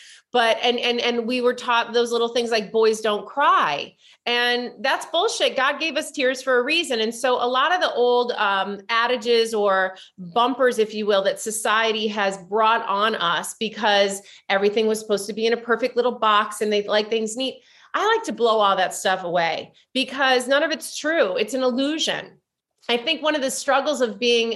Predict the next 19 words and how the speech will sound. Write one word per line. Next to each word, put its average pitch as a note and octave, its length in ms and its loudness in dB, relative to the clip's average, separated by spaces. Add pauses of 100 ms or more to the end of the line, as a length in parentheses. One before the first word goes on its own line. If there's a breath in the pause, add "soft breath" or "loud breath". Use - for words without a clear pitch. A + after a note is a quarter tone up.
a G#3+ 100 0
human B3 520 -2
being A#3+ 360 -2
and G3+ 140 -4
being A3+ 220 0
an G#3 80 0
adult G#3+ 560 0
is A3+ 140 -4
to A#3+ 100 -2
recognize A#3 640 -2
that A3 140 -6
there's A#3 160 -4
no B3+ 140 2
one D#4 180 0
gonna C4+ 160 2
come C4+ 200 0
and A#3+ 140 0
save D4+ 320 0
you, F#3+ 300 -4